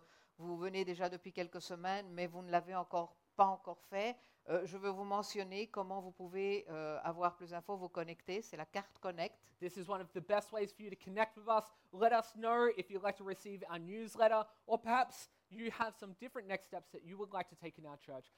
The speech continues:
Speaker 2: and that's the way you will communicate to us as a
Speaker 1: Ex-
Speaker 2: church.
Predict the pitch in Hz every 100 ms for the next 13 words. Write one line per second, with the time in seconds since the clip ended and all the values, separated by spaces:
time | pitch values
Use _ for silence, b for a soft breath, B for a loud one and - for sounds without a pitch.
0 | b 135 139 139 156 - - - 135 135
1 | 135 131 123 _ 131 127 - 127 _ 120
2 | 110 _ - 113 110 -